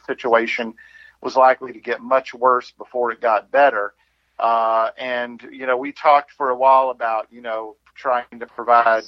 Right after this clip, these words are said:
uh, emergency pickup of holds. We did that for one day. Uh, but, uh, ultimately, it, it just came down to a public health and safety issue.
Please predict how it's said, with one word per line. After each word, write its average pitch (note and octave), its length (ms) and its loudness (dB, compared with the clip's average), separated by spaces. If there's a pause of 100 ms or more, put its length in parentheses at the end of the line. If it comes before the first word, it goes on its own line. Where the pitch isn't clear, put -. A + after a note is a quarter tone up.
uh, - 680 -4
emergency A#2 560 -2
pickup - 400 -6
of G#2 100 -20
holds. D3 560 -4
We A2 140 -18
did A#2 220 -12
that B2 320 0
for B2+ 80 -6
one B2 260 -4
day. A#2+ 320 -2 (520)
Uh, A#2+ 360 2 (140)
but, D#3 420 4 (200)
uh, B2+ 340 -2
ultimately, C3+ 800 -8
it, B2 260 -12
it B2 140 -12
just - 220 -10
came B2+ 260 0
down A#2 320 2
to A2+ 200 -12
a G#2+ 40 -10
public A#2 480 -4
health A#2 320 0
and G#2+ 120 -20
safety A2+ 560 -10
issue. A2 460 -12